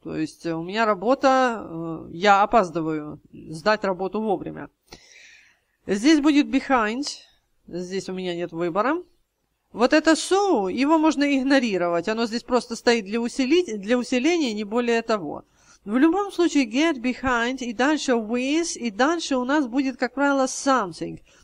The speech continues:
То есть то, с чем я запаздываю, то, в-, с чем я не вкладываюсь там в график, в дедлайн какой-нибудь.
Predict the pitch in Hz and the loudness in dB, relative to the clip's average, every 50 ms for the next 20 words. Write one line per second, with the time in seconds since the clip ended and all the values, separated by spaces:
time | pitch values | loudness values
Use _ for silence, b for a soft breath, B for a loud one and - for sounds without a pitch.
0 | b _ - 254 269 262 240 - - _ 302 294 302 330 359 359 330 - - - | b _ 4 4 4 4 2 -2 0 _ 4 6 6 4 2 0 -2 -6 -10 -4
1 | - 277 269 269 277 269 240 233 233 233 202 240 240 - 262 240 214 190 160 147 | 0 0 2 2 0 2 4 4 4 4 2 -2 0 0 0 0 0 0 -2 -4
2 | 170 160 170 170 170 170 - 262 254 269 285 302 294 b b b b b _ _ | -4 -4 -2 -4 -4 -2 0 2 4 4 4 2 0 b b b b b _ _
3 | 208 208 196 220 202 185 196 - - - - 269 277 277 262 254 247 240 240 233 | -4 -2 0 0 -2 -2 -4 -6 -6 0 2 2 2 4 2 0 0 0 -4 -6
4 | - - 233 233 247 262 240 254 240 247 247 240 - 240 226 208 190 185 220 233 | -4 0 4 6 6 6 4 2 0 0 -2 0 0 -2 -2 -2 -4 0 2 2
5 | 220 190 - 185 170 180 165 165 220 214 208 226 226 226 202 185 175 175 170 - | 2 2 0 -4 -4 -4 -2 -2 -2 0 2 2 2 2 2 -2 -6 -8 -8 -8
6 | 175 170 170 160 165 160 147 147 160 - - | -8 -8 -6 -6 -6 -6 -6 -8 -10 -12 -14